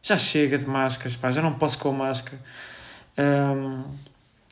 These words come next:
eu sei que estou aqui num bom streak de não ter apanhado covid, mas vá lá, pá, já estou cheio disto. Já estou cheio da merda da máscara, pá.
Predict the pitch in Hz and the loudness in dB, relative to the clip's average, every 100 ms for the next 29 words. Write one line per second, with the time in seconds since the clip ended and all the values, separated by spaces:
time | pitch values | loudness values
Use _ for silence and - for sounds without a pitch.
0 | - 185 190 185 160 147 147 143 135 135 | -2 2 2 4 2 4 2 2 0 0
1 | - 139 135 135 127 135 127 131 127 - | 0 0 0 0 2 2 2 2 2 2
2 | 123 127 127 147 147 143 139 113 107 107 | 2 4 4 2 4 6 8 8 4 0
3 | - 117 143 151 143 - 131 123 120 113 | -4 0 2 4 4 4 6 6 4 2
4 | - - - - - - - - 185 180 | -4 -10 -20 -18 -14 -14 -12 6 8 10
5 | 156 - 156 143 143 143 143 135 139 135 | 6 8 8 8 8 8 6 6 4 4
6 | 127 123 123 127 120 - | 2 2 -2 -6 -6 -10